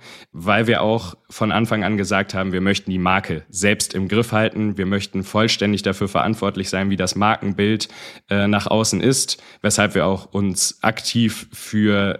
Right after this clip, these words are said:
die Seller-Option auf Amazon entschieden haben. Dann auch relativ schnell nach unserem Start auf Amazon und,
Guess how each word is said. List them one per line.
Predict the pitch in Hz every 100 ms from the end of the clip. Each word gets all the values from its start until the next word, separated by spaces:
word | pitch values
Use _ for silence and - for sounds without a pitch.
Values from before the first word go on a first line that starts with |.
| -
die | 104
Seller-Option | - 123 127 - - 123 110
auf | 113
Amazon | 120 120 117 120 113
entschieden | 113 117 120 113 110
haben. | 110 113 120 120 - - - - -
Dann | 101 110
auch | 104 110 - -
relativ | 95 101 117 117 - 104
schnell | - 104 107 110 113 - 98
nach | 101 101 107
unserem | 104 101 98 95
Start | - 101 107 107 -
auf | - 95 -
Amazon | 110 110 - 104 107 107
und, | 95 98 98 98